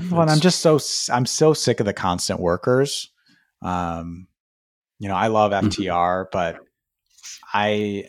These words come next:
Speaker 1: am now more of a Cash guy than a Dax guy, just because I don't hear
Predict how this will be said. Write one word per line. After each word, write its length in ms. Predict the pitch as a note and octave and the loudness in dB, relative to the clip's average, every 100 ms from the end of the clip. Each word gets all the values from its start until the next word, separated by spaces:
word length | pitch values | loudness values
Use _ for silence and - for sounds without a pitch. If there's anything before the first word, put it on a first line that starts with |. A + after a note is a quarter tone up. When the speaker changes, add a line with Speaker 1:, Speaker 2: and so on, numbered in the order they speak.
| - | -12
Speaker 1:
am 240 | G2 F2+ F2+ | -12 -10 -8
now 220 | F#2 F#2 | -2 -2
more 200 | F#2 F#2 | 0 -2
of 60 | F2 | -2
a 40 | |
Cash 380 | - G#2 F#2 - | -4 -2 -2 0
guy 220 | G2+ F#2 | 0 0
than 120 | F#2 | -2
a 40 | F2 | -6
Dax 340 | F2 F2 - | -4 -4 -4
guy, 200 | - G2 F#2 | -4 -2 -2
just 180 | F2+ | -6
because 460 | - F#2 F2+ F2 - _ _ - | -12 -10 -10 -10 -14 _ _ -4
I 60 | |
don't 140 | F#2+ F#2+ | -4 -4
hear 240 | G2 F2 | -8 -10